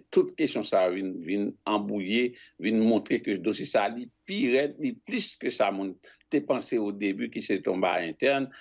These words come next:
donc ça, mon, yo, les gars, caille, qui a mangé, pas caille, alors que, yo, regardez que son bail qui peut-être une ramification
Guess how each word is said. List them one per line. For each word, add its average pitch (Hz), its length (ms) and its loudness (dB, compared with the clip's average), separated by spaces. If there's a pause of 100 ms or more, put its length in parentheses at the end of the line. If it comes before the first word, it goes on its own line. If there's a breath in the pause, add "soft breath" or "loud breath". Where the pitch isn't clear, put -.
(160 loud breath)
donc 98 180 -6
ça, 95 160 0
mon, 95 120 -2
yo, 92 160 0
les 90 180 0
gars, 87 120 2
caille, 98 300 0
qui 90 60 0
a 85 140 -2
mangé, 90 260 -6
pas 87 240 0
caille, 147 360 -2 (280 loud breath)
alors 90 160 0
que, 104 80 -4
yo, 92 160 4
regardez 90 320 2
que 90 160 0
son 90 160 -4
bail 82 180 -2
qui - 140 -12 (640)
peut-être 127 420 0
une 98 220 2
ramification 95 800 -2